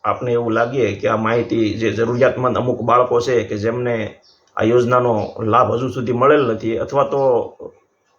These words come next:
આ બાબતની જાણકારીના અભાવે તેઓ લાભ મેળવી શક્યા નહીં, તેમને આ અંગે વાકેફ કરજો, વાત કરજો, સમજણ આપજો. તેમજ આપ આ વીડિયોને, અ, શેર કરજો જેથી અન્ય લોકો સુધી પણ આ માહિતી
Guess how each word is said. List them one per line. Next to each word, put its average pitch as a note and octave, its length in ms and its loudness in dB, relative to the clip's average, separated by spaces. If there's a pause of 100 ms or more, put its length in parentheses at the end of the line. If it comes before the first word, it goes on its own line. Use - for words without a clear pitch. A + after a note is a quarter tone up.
આ C3 80 4
બાબતની C#3+ 400 2
જાણકારીના C#3 500 2
અભાવે C#3 300 4
તેઓ C3+ 220 2
લાભ B2+ 200 4
મેળવી D#3 240 2
શક્યા C3 300 -2
નહીં, A#2 360 -6 (580)
તેમને C3 300 4
આ B2+ 160 6
અંગે B2+ 200 0
વાકેફ A#2+ 300 2
કરજો, C3 340 -4
વાત A#2+ 260 2
કરજો, B2+ 460 0 (180)
સમજણ B2 380 0
આપજો. - 440 -2 (540)
તેમજ D#3+ 360 4 (420)
આપ C#3 240 2 (340)
આ B2 120 4
વીડિયોને, C3+ 720 0 (480)
અ, A2 140 -4
શેર - 340 0
કરજો C#3 500 0 (380)
જેથી B2+ 600 2 (680)
અન્ય B2+ 200 2
લોકો C3+ 260 4
સુધી C3+ 260 -2
પણ C3+ 320 2 (180)
આ A#2+ 100 4
માહિતી A#2+ 680 0